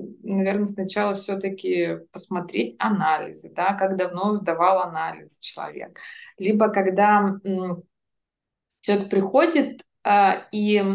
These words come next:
ну, депрессивное состояние, оно видно. Человек пытается переложить ответственность.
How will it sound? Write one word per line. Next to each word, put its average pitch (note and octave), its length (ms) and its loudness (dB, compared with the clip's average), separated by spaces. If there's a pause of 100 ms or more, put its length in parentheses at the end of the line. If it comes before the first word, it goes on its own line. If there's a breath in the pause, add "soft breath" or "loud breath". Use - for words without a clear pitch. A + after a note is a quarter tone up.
(260)
ну, A3+ 340 -6
депрессивное A3 580 2
состояние, A3+ 680 -2
оно A#3 200 4
видно. G3 460 -2 (640 loud breath)
Человек G#3+ 500 0
пытается A#3 640 -2
переложить G#3 640 0
ответственность. F#3+ 1040 -6